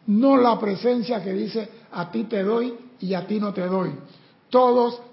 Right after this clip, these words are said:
tenemos el mismo derecho de atraer. La presencia no regala nada. Nosotros tenemos el derecho,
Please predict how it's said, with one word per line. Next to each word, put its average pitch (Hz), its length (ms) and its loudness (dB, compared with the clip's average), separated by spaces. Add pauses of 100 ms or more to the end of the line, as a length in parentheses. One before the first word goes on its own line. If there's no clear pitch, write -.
tenemos 220 640 -2
el 180 140 -6
mismo 226 460 0
derecho 196 460 -4
de 185 60 -2
atraer. 170 580 -2 (380)
La 180 200 0
presencia 214 600 -2
no 226 520 2
regala 185 500 0
nada. 180 380 -4 (680)
Nosotros 196 760 -2 (340)
tenemos 214 580 -2 (380)
el 202 300 0
derecho, 190 580 0